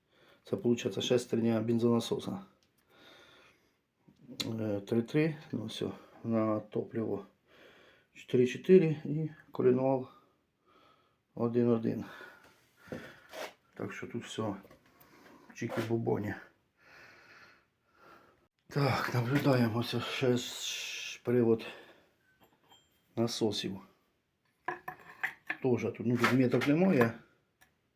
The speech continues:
Бачите, е, втулки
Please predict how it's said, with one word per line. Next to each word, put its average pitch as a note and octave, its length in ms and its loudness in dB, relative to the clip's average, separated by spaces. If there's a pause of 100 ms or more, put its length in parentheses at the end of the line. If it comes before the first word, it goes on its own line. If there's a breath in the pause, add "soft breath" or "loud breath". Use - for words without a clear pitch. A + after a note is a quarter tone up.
(520)
Бачите, A#2+ 460 -8 (840 loud breath)
е, G#2+ 360 0 (100)
втулки B2+ 580 2